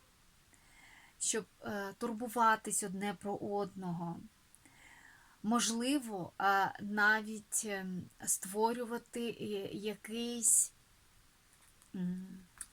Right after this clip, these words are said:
бізнес, де ви будете працювати разом. Можливо, ця людина з вашої роботи. Це також може бути,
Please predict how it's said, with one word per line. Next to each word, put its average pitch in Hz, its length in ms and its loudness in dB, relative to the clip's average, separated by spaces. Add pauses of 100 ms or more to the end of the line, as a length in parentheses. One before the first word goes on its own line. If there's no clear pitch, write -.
(840)
бізнес, 233 680 2
де 208 160 -2
ви 202 100 -4
будете 208 400 -6
працювати 196 800 0 (340)
разом. 190 720 2 (420)
Можливо, 262 400 4
ця 262 200 4
людина 240 540 2
з 208 100 6
вашої 220 440 2
роботи. 233 500 0
Це 220 140 2
також 247 500 0
може 220 320 -2
бути, 202 500 -6